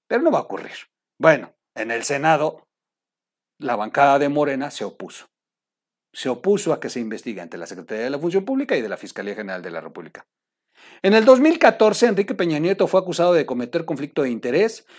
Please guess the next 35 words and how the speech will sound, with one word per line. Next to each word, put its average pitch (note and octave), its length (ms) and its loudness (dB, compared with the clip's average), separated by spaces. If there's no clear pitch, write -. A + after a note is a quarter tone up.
luego A#3 300 10
de G#3 80 8
revelarse E3+ 580 2
que D3 120 -4
adquirió C3+ 420 0
un F3+ 120 0
inmueble E3 420 0
de C3+ 100 -2
siete C4 340 -2
millones E3 460 0
de B2+ 100 -2
dólares. C3+ 680 -2
Además, F3 580 2
<laughs> - 400 -2
ay, F3 420 4
ay, D3 200 2
ay, D3 360 2
eh, F3 180 6
ubicado G3 520 10
en G#3 80 2
las E3 160 2
lomas F#3+ 220 4
de E3+ 100 0
Chap-, - 300 -4
de C#3 320 -4
Chapultepec, C#3+ 640 -4
a F3+ 160 4
Juan F3 320 2
Armando A#3 580 6
Hinojosa E3+ 720 -2
Cantú, C#3+ 420 -2
dirigente C3 520 -6
del C3 160 -2
Grupo C#3+ 400 -2
iga D#3 340 0